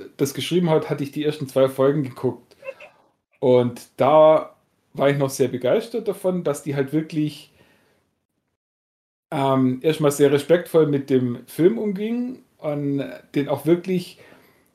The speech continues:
quasi eine logische Fortsetzung vom Film gemacht haben mit der Serie,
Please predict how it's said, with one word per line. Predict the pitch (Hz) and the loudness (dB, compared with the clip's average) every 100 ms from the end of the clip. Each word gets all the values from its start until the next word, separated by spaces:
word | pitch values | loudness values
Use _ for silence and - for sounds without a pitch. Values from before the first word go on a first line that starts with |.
| _ - | _ -4
quasi | 135 143 151 | 2 4 4
eine | 151 | 4
logische | 143 151 185 - 160 | 6 6 6 2 -2
Fortsetzung | - 165 165 165 156 - 147 143 139 - | -2 -4 -2 -2 -2 -2 -2 -2 -6 -6
vom | 139 131 | -2 -2
Film | 135 135 131 | 0 0 0
gemacht | 123 120 - - | -2 -4 -6 -6
haben | 127 151 | -4 -2
mit | 135 | -2
der | 127 | -2
Serie, | 117 127 127 131 143 170 | 0 0 2 2 2 0